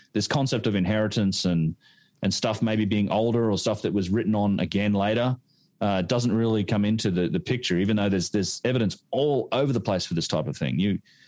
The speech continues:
it's not just these boxes. You literally have statues that have four or five different names on them. And there's plenty of cases where you can see that names have clearly been added later over original features,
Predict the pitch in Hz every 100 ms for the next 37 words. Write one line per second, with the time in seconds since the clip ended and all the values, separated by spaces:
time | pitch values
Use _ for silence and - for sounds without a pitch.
0 | _ - 147 135 113 98 113 87 127 -
1 | 98 107 120 117 104 98 - 113 117 95
2 | 92 95 87 120 101 87 101 98 92 78
3 | 90 123 123 80 69 - - _ _ _
4 | - 101 95 143 120 98 - 107 104 104
5 | 101 98 98 113 98 90 95 92 107 107
6 | 95 - - 139 131 107 101 90 101 92
7 | 92 95 - 98 92 90 92 90 85 -
8 | 92 - -